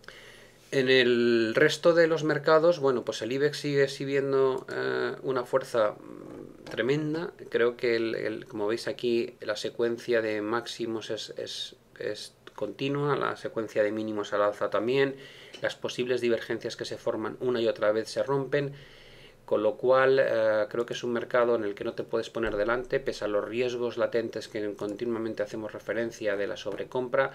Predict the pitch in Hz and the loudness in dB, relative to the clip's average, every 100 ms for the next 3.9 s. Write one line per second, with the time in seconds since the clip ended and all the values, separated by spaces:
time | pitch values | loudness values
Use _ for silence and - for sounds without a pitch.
0 | - - - - 120 120 123 117 120 - | -12 -20 -20 -4 0 2 2 0 -6 -6
1 | 110 127 123 120 104 104 104 - - - | -4 0 0 0 -2 -2 -2 -4 -12 -14
2 | 101 - - - - - 120 107 117 120 | -16 -16 -20 -14 -12 -4 -4 0 0 0
3 | 117 117 107 104 107 127 - 139 | 0 0 -2 -2 0 0 0 -4